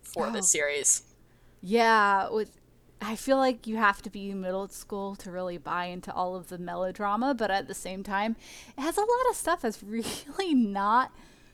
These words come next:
Speaker 2: not super appropriate for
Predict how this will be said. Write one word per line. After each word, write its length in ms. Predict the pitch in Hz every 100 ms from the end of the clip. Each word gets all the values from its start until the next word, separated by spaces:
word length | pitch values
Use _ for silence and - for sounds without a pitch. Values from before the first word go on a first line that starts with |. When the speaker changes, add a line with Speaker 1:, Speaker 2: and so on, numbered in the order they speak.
| _ _ - _ _
Speaker 2:
not 300 | - 226 277 -
super 420 | 330 320 320 294
appropriate 760 | 233 - 254 - 185 170 -
for 480 | - 190 180 190 190